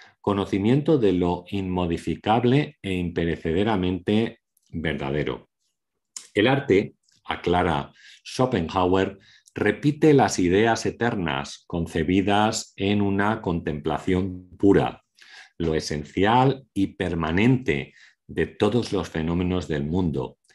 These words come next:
Y según cuál sea el material en que las repite, va, digamos, a hacer lo que nosotros llamaríamos artes plásticas, ¿no? Incluso, eh, dice Schopenhauer que sería posible hacer música,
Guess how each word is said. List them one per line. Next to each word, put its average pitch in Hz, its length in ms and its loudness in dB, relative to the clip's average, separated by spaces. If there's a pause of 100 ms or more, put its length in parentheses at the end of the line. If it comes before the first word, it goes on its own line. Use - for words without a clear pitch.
(240)
Y 110 80 0
según 147 360 2
cuál 127 260 2
sea 110 360 2
el 87 140 2
material 85 720 0
en 80 180 -4
que 73 140 -8
las 98 320 -6
repite, 107 880 0 (400)
va, 104 480 2 (200)
digamos, 90 600 0
a 85 400 -4
hacer 107 540 0
lo 80 1040 -4
que 82 180 2
nosotros 85 380 0
llamaríamos 98 600 2
artes - 440 -2
plásticas, 113 760 0
¿no? 139 200 0 (320)
Incluso, 92 680 2
eh, 87 260 -4
dice 104 300 2
Schopenhauer 113 800 0
que 95 100 -2
sería 87 360 -2
posible 90 440 -2
hacer 85 460 -2
música, 95 720 -2